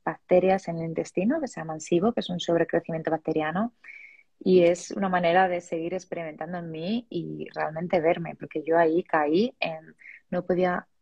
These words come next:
aparte del gluten, eh, soy sensible al gluten, eh, no podía comer nada, todo me sentaba mal. O sea, yo llegué a un extremo y mentalmente ya estás desesperada,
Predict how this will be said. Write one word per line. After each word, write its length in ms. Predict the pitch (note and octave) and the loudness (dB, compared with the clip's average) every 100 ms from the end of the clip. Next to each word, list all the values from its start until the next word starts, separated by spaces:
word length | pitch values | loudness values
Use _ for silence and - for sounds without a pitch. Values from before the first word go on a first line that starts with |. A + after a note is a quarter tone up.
| _ | _
aparte 580 | E3 D#3+ D#3+ F3 E3+ G#3+ | -2 -2 2 0 2 0
del 160 | F3 E3 | 2 0
gluten, 460 | D#3+ E3 A#3+ E4 _ _ _ _ _ - | -2 -2 -4 -4 _ _ _ _ _ -6
eh, 560 | F3 E3 D#3 D#3 D#3 D3 | -2 -2 -2 -4 -6 -8
soy 240 | E3+ E3+ | -6 -6
sensible 460 | E3+ F3 - F3 F3 | -6 -8 -2 2 2
al 100 | D#3+ | 0
gluten, 460 | D#3+ D#3 A3+ D#4 - - - - _ - | -6 -4 -6 -6 -14 -20 -20 -20 _ -6
eh, 760 | F#3 E3+ E3+ E3 D#3+ D3+ D3 D3 C#3 C#3 - - _ _ _ _ | -4 -2 -4 -4 -4 -6 -6 -10 -14 -14 -16 -20 _ _ _ _
no 200 | F3 F3+ | -4 2
podía 240 | A3+ G#3+ G#3 | 4 4 2
comer 280 | F#3 F3+ | -2 -2
nada, 320 | F3 F3 F3+ E3+ | -4 -2 -2 -2
todo 200 | F3+ F#3 | -2 -2
me 80 | |
sentaba 380 | F3 F3+ E3+ F3 | -6 -4 -2 -2
mal. 360 | E3+ E3+ E3+ - | 0 0 -2 -4
O 40 | |
sea, 280 | - E3+ E3+ - _ _ | -8 -6 -6 -8 _ _
yo 80 | E3 | -2
llegué 400 | F#3+ F#3 F#3+ - _ | 2 2 2 0 _
a 140 | E3 | -6
un 320 | D#3+ E3+ E3+ F3+ | -6 -8 -4 -6
extremo 680 | - - E3+ E3+ G3+ C4 _ | -6 -2 0 0 -2 -4 _
y 640 | F#3 D#3+ D#3+ D#3 D3 C#3+ _ _ _ _ _ _ | 0 0 0 -2 -4 -10 _ _ _ _ _ _
mentalmente 680 | - F3+ F3 F#3 E3+ E3+ G3+ | -4 4 4 6 4 2 0
ya 160 | F3+ F3 | 2 0
estás 300 | E3+ F3 F3 | -2 -6 -4
desesperada, 840 | F3+ E3+ - E3 E3 F3 F#3+ A3 | -8 -8 -8 -4 0 0 0 -4